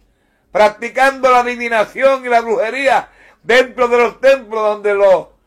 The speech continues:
líderes ciegos, como dice Isaías, esos perros mudos que ya no hablan, en los altares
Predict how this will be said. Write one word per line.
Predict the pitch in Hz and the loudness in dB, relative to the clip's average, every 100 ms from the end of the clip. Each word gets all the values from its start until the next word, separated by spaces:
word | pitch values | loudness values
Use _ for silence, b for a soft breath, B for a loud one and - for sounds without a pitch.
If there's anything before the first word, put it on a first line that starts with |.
| _ _ _ _ | _ _ _ _
líderes | 175 269 285 277 247 - | -4 -2 4 4 4 0
ciegos, | - 269 285 254 226 220 - _ _ _ _ _ _ | -6 0 2 2 0 -4 -10 _ _ _ _ _ _
como | 165 185 220 | -4 -2 0
dice | 233 240 | 0 0
Isaías, | 226 247 254 254 226 | 0 2 2 2 0
esos | 214 214 | -2 -4
perros | 247 220 240 | -2 0 -2
mudos | 233 262 254 240 | -4 -4 -2 -2
que | 220 | -2
ya | 226 | -2
no | 233 254 | 0 -2
hablan, | 262 240 220 214 214 _ _ _ _ _ _ _ | -2 -4 -4 -6 -10 _ _ _ _ _ _ _
en | 160 | -2
los | 202 | 0
altares | 185 208 - 262 247 226 196 | 2 0 2 2 4 0 -4